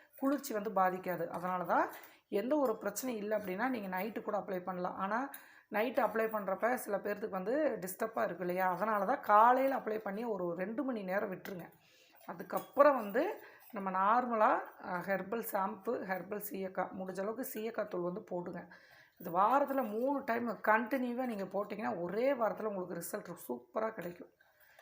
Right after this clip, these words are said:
இதை வந்து நம்ம கைவிடாம இப்படி கிளறி விட்டுட்டே இருங்க. அந்த நுரை வந்து, அந்த சலம்பல் இதெல்லாம் அப்-, அப்படியே வந்து பிரிஞ்சு எண்ணெய் மட்டும் நம்மளுக்கு தனியா கிடைக்கும்.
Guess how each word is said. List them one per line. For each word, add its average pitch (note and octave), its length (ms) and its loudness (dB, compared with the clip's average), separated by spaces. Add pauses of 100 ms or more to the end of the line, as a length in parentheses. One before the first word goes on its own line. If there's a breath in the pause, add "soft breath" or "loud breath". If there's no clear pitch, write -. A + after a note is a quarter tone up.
(240 soft breath)
இதை F#3 180 -2
வந்து A3 220 0
நம்ம A3+ 180 -2
கைவிடாம A#3 840 0 (340)
இப்படி F3+ 200 -14
கிளறி G3+ 340 -2
விட்டுட்டே F#3+ 280 -6
இருங்க. F3+ 340 -4 (1080 loud breath)
அந்த F#3 180 -4
நுரை A3+ 380 4
வந்து, G#3 460 0
அந்த F#3 220 -6
சலம்பல் A3+ 640 0
இதெல்லாம் F#3+ 680 0 (140)
அப்-, F#3 320 -6
அப்படியே G3+ 400 -2
வந்து G#3+ 280 -6
பிரிஞ்சு A3 420 -6
எண்ணெய் G#3+ 340 -4
மட்டும் A3 280 -6
நம்மளுக்கு F#3 260 -6
தனியா A3 480 0
கிடைக்கும். F3+ 420 -6